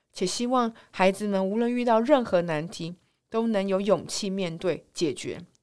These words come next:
对作者而言，这样子的孩子就已经成功了。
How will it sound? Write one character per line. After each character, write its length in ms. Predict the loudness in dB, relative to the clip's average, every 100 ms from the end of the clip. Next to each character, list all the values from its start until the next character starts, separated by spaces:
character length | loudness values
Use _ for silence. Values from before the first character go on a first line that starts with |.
| _ _ _ _ _ _ _ _
对 140 | -2 0
作 220 | 2 2
者 180 | 2 -2
而 260 | -2 -2 -4
言， 260 | -4 -6 -10 _ _ _
这 100 | -2
样 180 | -2 -2
子 120 | -4
的 100 | -4
孩 240 | -4 -4
子 180 | -4 -6 -8 _
就 180 | -4 -2
已 120 | -2 -4
经 220 | -4 -6
成 280 | -6 -8 -8
功 240 | -8 -8
了。 160 | -10